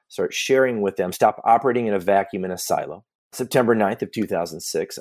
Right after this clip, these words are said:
I fired my entire company and I started over. And one of the first things I did to get authentic, transparent, and vulnerable is I started teaching my new staff, uh, financial literacy. I started talking about the horror story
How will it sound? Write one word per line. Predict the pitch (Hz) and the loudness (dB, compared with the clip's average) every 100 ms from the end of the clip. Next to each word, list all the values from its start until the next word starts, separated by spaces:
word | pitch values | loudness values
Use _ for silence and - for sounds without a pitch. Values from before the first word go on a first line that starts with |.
| - | -12
I | 87 82 - - | -10 -12 -10 0
fired | 107 110 | 2 2
my | 98 | 0
entire | 95 87 92 85 | -4 -4 -4 -6
company | - 76 - 80 | -8 -14 -12 -12
and | 76 | -14
I | |
started | - 78 87 | -10 -8 -6
over. | 73 95 117 _ _ _ _ | -6 -8 -16 _ _ _ _
And | 101 | 0
one | 104 | 2
of | 104 | 0
the | 98 | 0
first | 123 113 - | 0 2 2
things | 101 | 2
I | 95 | 2
did | 104 123 | 2 0
to | 98 | 2
get | 104 - | 2 2
authentic, | 92 95 92 - | -4 -4 -10 -10
transparent, | 98 87 - 90 85 58 | -10 -10 -8 -8 -8 -10
and | 80 | -4
vulnerable | 80 78 78 92 | -4 -2 -2 -4
is | 90 | -4
I | |
started | 101 95 | -6 -6
teaching | - 98 101 92 _ _ - | -8 -10 -8 -10 _ _ -8
my | 90 | -4
new | 101 190 | 2 0
staff, | 180 107 90 - - _ _ _ _ _ 98 | 0 0 0 -2 -8 _ _ _ _ _ -6
uh, | |
financial | 98 123 117 120 | 2 2 2 0
literacy. | 123 127 98 - _ _ _ - | 2 2 0 -8 _ _ _ -12
I | |
started | - 98 87 | -4 -4 0
talking | 98 98 95 | 0 0 -2
about | 92 - _ _ _ _ | -2 -4 _ _ _ _
the | 107 101 | -6 -6
horror | 98 113 127 120 | -4 -2 0 0
story | 110 117 110 104 | -2 0 2 2